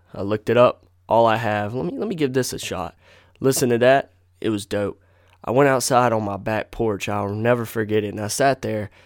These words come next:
and I looked up N F interviews. And there was one that he had, just one. And it was over the phone, right? The quality wasn't that great, but it is what it is.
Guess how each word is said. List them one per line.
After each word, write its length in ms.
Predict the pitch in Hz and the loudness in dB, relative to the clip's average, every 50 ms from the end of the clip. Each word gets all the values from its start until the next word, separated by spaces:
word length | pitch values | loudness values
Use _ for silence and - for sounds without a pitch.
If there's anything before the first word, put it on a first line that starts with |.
| _ _ _ _ _ _ _ | _ _ _ _ _ _ _
and 100 | - 117 | 0 0
I 60 | 117 | 2
looked 240 | 117 117 117 110 - | 2 0 0 0 0
up 160 | 110 101 - _ - | -2 -2 -2 _ -4
N 160 | 107 113 113 | -4 -2 -2
F 260 | 110 110 - - - _ _ _ | -2 -4 -6 -10 -18 _ _ _
interviews. 600 | - 139 151 127 104 95 95 90 92 92 - - - _ _ | -2 0 0 0 -2 -2 -6 -8 -8 -10 -14 -16 -18 _ _
And 100 | 127 123 | 0 2
there 80 | 131 131 | 2 2
was 120 | 127 117 | 2 0
one 360 | 117 120 135 143 143 131 123 | 0 2 4 4 4 4 2
that 160 | 113 110 104 110 | 0 -2 -2 -2
he 160 | 117 110 110 | -4 -4 -2
had, 240 | 107 101 92 90 104 | -2 -2 -2 -4 -6
just 200 | 104 101 - 110 | -8 -10 -10 -10
one. 460 | 110 107 107 104 90 82 87 110 - _ _ _ _ _ _ _ _ _ _ _ _ _ | -8 -4 -4 -2 -2 -4 -6 -8 -12 _ _ _ _ _ _ _ _ _ _ _ _ _
And 120 | 104 110 | -2 0
it 60 | 113 113 | 0 0
was 180 | 107 107 113 - | 0 -2 -2 0
over 260 | - 123 120 113 110 | 0 0 0 0 -4
the 100 | 95 107 | -8 -8
phone, 460 | - - 107 101 92 87 104 107 113 _ _ _ _ _ _ _ _ _ _ _ _ _ | -6 -4 -4 -4 -4 -6 -10 -14 -18 _ _ _ _ _ _ _ _ _ _ _ _ _
right? 300 | 110 104 101 95 - - _ _ _ _ _ _ _ _ _ _ _ _ _ | 0 0 0 0 0 -6 _ _ _ _ _ _ _ _ _ _ _ _ _
The 60 | _ | _
quality 460 | _ - 165 175 170 165 151 139 139 | _ 4 4 6 8 6 6 4 4
wasn't 280 | 123 120 123 120 131 113 | 4 4 2 2 2 0
that 160 | 110 104 95 | 0 -2 -2
great, 340 | - 95 95 98 95 - - | -2 -2 -2 -2 -2 -4 -4
but 240 | 92 92 87 - - _ _ _ _ _ _ _ _ _ _ _ _ _ _ _ - | -2 -2 -2 -4 -8 _ _ _ _ _ _ _ _ _ _ _ _ _ _ _ -8
it 140 | - 117 120 | -2 2 2
is 180 | 120 117 107 | 2 2 2
what 140 | 110 110 98 | 0 -2 -2
it 100 | 95 95 | 0 -2
is. 320 | 92 87 78 67 - - | -4 -4 -6 -8 -10 -12